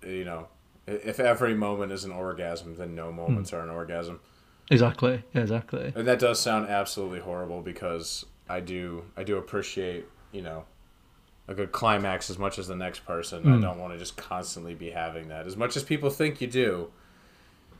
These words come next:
Speaker 1: it's like, you know, how
Speaker 2: Well,
Speaker 1: much
Speaker 2: yeah, it's
Speaker 1: heroin is too much heroin?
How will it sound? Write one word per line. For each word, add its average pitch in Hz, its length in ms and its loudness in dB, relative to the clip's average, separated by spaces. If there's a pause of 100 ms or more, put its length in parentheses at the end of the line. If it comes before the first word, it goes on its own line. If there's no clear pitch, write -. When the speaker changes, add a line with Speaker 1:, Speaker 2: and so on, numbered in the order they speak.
(320)
Speaker 1:
it's - 140 -8
like, 95 240 2 (180)
you 104 120 -8
know, 92 260 -4 (440)
how 131 80 -2
Speaker 2:
Well, 151 100 6
Speaker 1:
much 202 80 8
Speaker 2:
yeah, 175 140 6
it's 147 100 6
Speaker 1:
heroin 139 180 4
is - 140 -4
too - 240 -6
much 92 340 -4
heroin? 76 460 -14